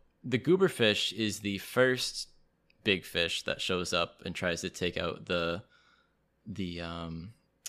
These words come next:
the Bongo, the Bongo sub that Qui-Gon, Jar Jar, and Obi-Wan are in, in Phantom Menace. And then another fish shows up, and that's where we get the, "There's always a bigger fish." I always just like the look of them,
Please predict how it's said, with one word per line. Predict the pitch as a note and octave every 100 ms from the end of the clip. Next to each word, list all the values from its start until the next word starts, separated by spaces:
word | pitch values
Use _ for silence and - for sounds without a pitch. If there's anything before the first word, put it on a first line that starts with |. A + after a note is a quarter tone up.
| -
the | -
Bongo, | F2+ F2+ G#2 A#2+ C3
the | G#2
Bongo | F#2 F#2+ F#2+
sub | F2 F#2 D#2+ D#2+
that | - E2 D#2+ - _
Qui-Gon, | - F2+ E2+ E2+ E2+ E2+
Jar | D#2+ E2+
Jar, | F2+ E2
and | E2
Obi-Wan | F2 E2+ D#2+ D#2+
are |
in, | E2 E2+ G2
in | F#2+ F2
Phantom | E2+ F2 G2
Menace. | G#2+ F#2 - - - - - _ -
And | F#2+
then | F#2+ F2+ F2 E2+ - _ -
another | F2+ F2+ F2+
fish | - E2+
shows | F2 F2+ F2
up, | E2 -
and | E2+
that's | E2+ -
where | F2
we | E2
get | D#2+ -
the, | D#2+ E2 - _
"There's | - D#2+
always | F2 F#2 F#2+ F#2
a | E2+
bigger | F2 F2
fish." | - - - - - - - -
I | A#2+ C3+
always | D3+ C3+
just | - B2
like | A#2+ A2+
the | G2+
look | A2+ A2
of |
them, | E2 E2 F#2+